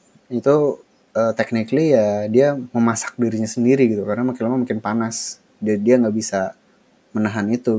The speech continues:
gitu. Jadi tujuan dari, eh, lahirnya Todoroki ini adalah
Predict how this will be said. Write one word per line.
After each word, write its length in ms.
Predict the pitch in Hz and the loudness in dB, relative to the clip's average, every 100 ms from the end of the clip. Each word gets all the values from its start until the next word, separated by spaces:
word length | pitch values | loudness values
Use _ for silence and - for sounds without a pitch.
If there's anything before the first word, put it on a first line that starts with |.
| 104 | -2
gitu. 240 | 98 - - _ _ - - | -8 -14 -20 _ _ -18 -10
Jadi 400 | 95 113 127 120 | -2 0 2 2
tujuan 400 | 113 107 101 98 | 2 0 0 -2
dari, 320 | 101 98 98 - _ _ _ _ _ _ _ _ _ _ _ _ _ _ _ _ _ _ _ _ _ _ _ - | -2 -4 -6 -10 _ _ _ _ _ _ _ _ _ _ _ _ _ _ _ _ _ _ _ _ _ _ _ -4
eh, 500 | 104 101 101 101 101 | -2 0 -2 -2 2
lahirnya 320 | 104 110 110 | 0 2 -2
Todoroki 560 | 107 104 104 104 107 98 | 0 0 -2 -4 -4 -2
ini 240 | 110 147 | 0 0
adalah 320 | 127 107 117 | 0 2 0